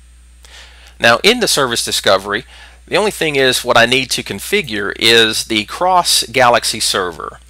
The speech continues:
And so in this case, I'm gonna have the primary be the cross-galaxy server.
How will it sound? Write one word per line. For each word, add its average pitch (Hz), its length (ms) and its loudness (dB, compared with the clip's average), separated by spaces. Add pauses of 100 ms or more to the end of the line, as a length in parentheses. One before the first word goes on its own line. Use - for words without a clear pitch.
(340)
And - 80 -10
so 113 120 -2
in 110 60 -2
this 127 140 -2
case, 117 420 2
I'm 107 160 -2
gonna 107 300 0
have 104 260 2
the - 60 -4
primary 120 720 0
be 104 280 -6
the 92 220 -6
cross-galaxy 95 800 -4
server. 107 460 -6